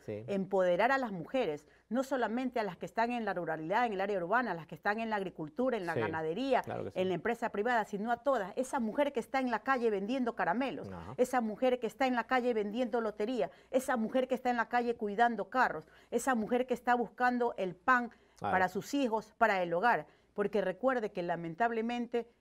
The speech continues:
Speaker 2: sí existe aquí aún machismo en,
Speaker 1: Claro.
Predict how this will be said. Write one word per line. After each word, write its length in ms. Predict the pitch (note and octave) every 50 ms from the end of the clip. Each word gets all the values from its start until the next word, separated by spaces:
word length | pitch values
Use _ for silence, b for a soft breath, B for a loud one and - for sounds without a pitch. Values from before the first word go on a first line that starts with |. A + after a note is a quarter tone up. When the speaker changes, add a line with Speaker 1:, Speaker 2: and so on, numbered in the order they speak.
| _ _
Speaker 2:
sí 220 | _ - - D4+ C4
existe 480 | A3 - - - A3 G#3 - - G3
aquí 400 | F3 - - - G#3 G3 F#3+ F3+ - _ _ _
aún 500 | - F#3 F#3 A3+ A#3+ G#3+ E3+ D3 C#3+ C#3+ - _ _
machismo 680 | F3+ F3+ F3 F3 - A3 A3 F3+ E3+ E3 E3 D#3+ - -
en, 80 | E3+
Speaker 1:
Claro. 280 | F3 - - E3 D#3 D3